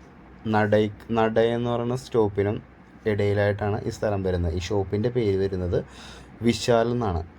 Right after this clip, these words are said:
അപ്പോൾ വിശാലിൻ്റെ ഒരു കിഡ്ലൻ ഷോപ്പ് അങ്ങനെ പള്ളുരുത്തിയിലും കഴിഞ്ഞ ദിവസം മുതൽ പ്രവർത്തനം ആരംഭിച്ചിരിക്കുകയാണ്.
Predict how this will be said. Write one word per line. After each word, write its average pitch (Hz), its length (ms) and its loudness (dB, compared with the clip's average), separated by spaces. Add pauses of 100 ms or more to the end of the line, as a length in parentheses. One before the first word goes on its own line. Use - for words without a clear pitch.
(1300)
അപ്പോൾ 113 200 4 (140)
വിശാലിൻ്റെ 113 560 0 (400)
ഒരു 101 100 0 (140)
കിഡ്ലൻ 101 320 -2 (100)
ഷോപ്പ് 101 300 2
അങ്ങനെ 95 180 -2 (140)
പള്ളുരുത്തിയിലും 95 720 0 (180)
കഴിഞ്ഞ 101 300 2
ദിവസം 107 320 -2
മുതൽ 107 140 0 (100)
പ്രവർത്തനം 104 500 2
ആരംഭിച്ചിരിക്കുകയാണ്. 95 720 -2